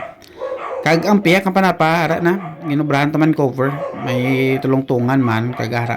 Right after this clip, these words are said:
may ara man siya hawakan sa duha ka kilid para hapos na mag, um, karga, kag diskarga sang basura. Kablo ka problema na din namon, kay kun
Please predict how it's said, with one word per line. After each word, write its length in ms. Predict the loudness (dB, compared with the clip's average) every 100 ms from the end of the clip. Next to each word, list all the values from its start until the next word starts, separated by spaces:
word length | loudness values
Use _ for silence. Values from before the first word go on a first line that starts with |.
| -2
may 240 | -2 -2
ara 320 | -2 -2 -2
man 80 | -4
siya 480 | -2 -2 0 0 0
hawakan 400 | 0 0 0 -2
sa 80 | 0
duha 240 | -2 -2
ka 80 | -2
kilid 400 | -2 0 0 -2 -14 -20 -20 -20 -4 0
para 160 | 0
hapos 480 | -2 0 0 0 0 2
na 160 | 2
mag, 400 | 2 2 0 -2 -6 -10 -10 -8 -8 -4
um, 880 | -2 0 2 2 2 0 0 0 -2
karga, 560 | 0 -2 0 -2 0
kag 80 | -2
diskarga 480 | -4 -4 -4 -2 -4
sang 320 | -2 -2 0
basura. 560 | 0 -2 -2 -2 -2 -6 -12 -16 -4
Kablo 160 | 2 4
ka 140 | 6
problema 400 | 6 6 6 6
na 80 | 4
din 160 | 4 4
namon, 400 | 4 2 0 2
kay 240 | 0 2
kun 560 | 4 8 8 8 6